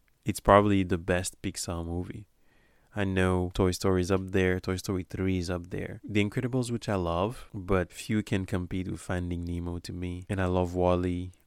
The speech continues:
Up. I've seen most of the Pixar movies. I haven't seen Turning Red recently, but what makes it so memorable is the character development. It's the,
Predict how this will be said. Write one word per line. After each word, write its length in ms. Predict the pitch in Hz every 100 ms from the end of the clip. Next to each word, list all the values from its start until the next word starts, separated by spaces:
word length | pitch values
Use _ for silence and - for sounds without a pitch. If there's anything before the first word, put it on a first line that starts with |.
| _
Up. 360 | 98 90 - - _ _ _
I've 180 | 107 104
seen 340 | - 123 107
most 440 | 87 87 87 92 -
of 160 | 90
the 360 | 87 95 90 - - _ _ _ -
Pixar 400 | - - 95 90
movies. 640 | 87 90 92 - - - _ _ _ _ _ _ _ _ -
I 60 |
haven't 200 | 101 104
seen 220 | - 98 90
Turning 360 | 92 90 87
Red 380 | 87 85 85 87 - 104
recently, 540 | 90 - 92 101 95
but 240 | 90 85 -
what 180 | 113 107
makes 320 | 120 - -
it 120 | 95
so 240 | - 95
memorable 720 | 90 87 87 87 87 90 90 - -
is 180 | 95 87
the 100 | 90
character 480 | - 95 87 -
development. 800 | 87 85 87 85 - - - - -
It's 300 | - 101 -
the, 480 | - 101 90 90 110